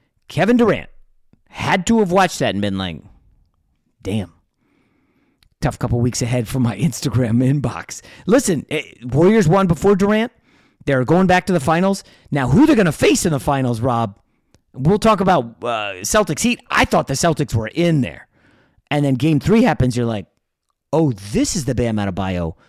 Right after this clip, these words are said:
that I thought would show up that had not shown up." And if it's Heat Warriors,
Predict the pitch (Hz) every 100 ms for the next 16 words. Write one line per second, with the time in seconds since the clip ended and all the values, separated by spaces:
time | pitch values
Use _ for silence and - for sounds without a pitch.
0 | _ _ - 131 104 - - 247 - 131
1 | - 127 110 101 - 110 110 113 117 214
2 | 247 - 123 92 - _ _ _ _ _
3 | _ _ _ _ _ _ _ - 135 127
4 | 120 113 110 - _ _ _ _ _ 135
5 | 123 247 226 - - - - 196 226 -
6 | 98 120 170 214 247 226